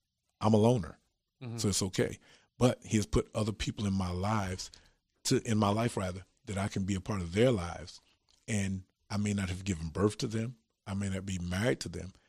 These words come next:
Speaker 1: but we're connected.
Speaker 2: Mm-hmm.
Speaker 1: I have children all over the place that don't have my same name. I have children that refer to me as dad because I've been an integral part of their life.
Speaker 2: Mm-hmm.
Speaker 1: And sometimes when you really love yourself,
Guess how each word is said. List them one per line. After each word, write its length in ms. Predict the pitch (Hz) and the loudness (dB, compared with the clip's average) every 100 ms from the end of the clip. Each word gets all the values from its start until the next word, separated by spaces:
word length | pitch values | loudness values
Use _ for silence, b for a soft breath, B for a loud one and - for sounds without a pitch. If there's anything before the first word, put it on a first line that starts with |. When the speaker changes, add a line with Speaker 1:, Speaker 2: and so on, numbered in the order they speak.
| b b | b b
Speaker 1:
but 100 | 107 | -2
we're 160 | 104 101 | 4 4
connected. 600 | - 95 95 92 - - - - _ | 4 2 2 0 -8 -16 -18 -20 _
Speaker 2:
Mm-hmm. 220 | 147 117 110 - | -8 -6 -6 -2
Speaker 1:
I 60 | |
have 260 | 95 95 - | 0 0 2
children 480 | - 135 110 101 101 B B B | 6 6 4 -2 -6 B B B
all 240 | 110 95 101 | 0 4 6
over 160 | 139 | 6
the 80 | 117 | 2
place 220 | - 92 | -2 -4
that 100 | - | -2
don't 140 | 95 95 | 0 2
have 140 | 87 | 0
my 100 | 87 | -2
same 280 | 90 95 87 76 | -2 -2 -4 -12
name. 180 | - - _ _ _ _ _ | -14 -20 _ _ _ _ _
I 60 | 117 | -2
have 180 | 101 - | -2 0
children 300 | - 113 98 | 0 0 -2
that 140 | 82 | -4
refer 300 | 92 - 117 | -6 0 2
to 140 | 95 110 | 2 0
me 120 | 95 | -2
as 140 | 85 | -6
dad 380 | 95 101 110 110 | -4 -2 0 -2
because 300 | 104 - 90 | -4 -4 -4
I've 160 | 92 90 | -4 -2
been 120 | 95 | -2
an 80 | - | -2
integral 280 | 104 - 95 | -2 -2 -2
part 220 | 107 95 | -2 -2
of 60 | 92 | -2
their 140 | 90 | -4
life. 340 | 92 95 - - 143 | -4 -6 -10 -16 -10
Speaker 2:
Mm-hmm. 200 | 120 113 B B | -8 -8 B B
Speaker 1:
And 100 | 104 | 0
sometimes 600 | - 117 110 113 101 101 - B B | 2 2 2 0 0 -6 -12 B B
when 140 | 107 | 2
you 80 | 104 | 4
really 220 | 110 107 | 4 4
love 220 | 107 104 | 2 0
yourself, 680 | 101 98 - - - - - | 0 0 2 2 -2 -12 -20